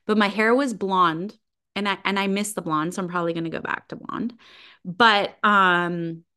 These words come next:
it was a big change, and that was a very bold move. Energetically, it reset my entire life. I don't suggest you do it unless you're ready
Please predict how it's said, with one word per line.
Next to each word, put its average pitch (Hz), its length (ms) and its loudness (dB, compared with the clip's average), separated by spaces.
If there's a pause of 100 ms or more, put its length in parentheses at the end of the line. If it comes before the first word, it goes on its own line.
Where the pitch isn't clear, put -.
(840)
it 240 60 4
was 247 120 8
a 214 60 4
big 202 280 2
change, 202 380 0
and 196 80 0
that 196 160 4
was 185 140 -2
a 175 40 -6
very 175 220 -2
bold 165 400 -4
move. 208 420 0 (600)
Energetically, 208 920 2
it 196 260 0
reset 233 1000 2
my 185 120 0
entire 185 800 -2
life. 170 420 -2
I 208 120 0
don't 226 380 2
suggest 202 640 -2
you 190 140 -6
do 170 380 -2
it 294 500 -2 (1000)
unless 196 420 0
you're 190 160 -2
ready 196 720 -2